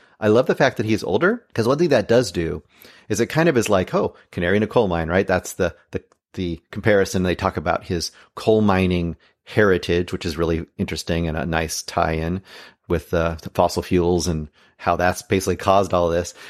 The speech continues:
But the idea that, you know, if he's the canary in the coal mine, well, this is the canary in a coal mine where it's like, it's,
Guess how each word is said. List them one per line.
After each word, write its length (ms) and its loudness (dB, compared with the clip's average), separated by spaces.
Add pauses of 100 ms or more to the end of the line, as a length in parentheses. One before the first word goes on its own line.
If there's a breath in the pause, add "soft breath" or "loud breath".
(100)
But 100 0
the 120 4
idea 320 4
that, 180 0
you 100 0
know, 160 2
if 80 -4
he's 180 0
the 80 -2
canary 300 0
in 60 2
the 60 0
coal 200 -2
mine, 240 0
well, 260 -2 (200 loud breath)
this 140 -2
is 60 -4
the 80 2
canary 260 2
in 60 2
a 40 -2
coal 200 0
mine 240 -2
where 140 -2
it's 220 -8
like, 280 -4 (320 soft breath)
it's, 300 -6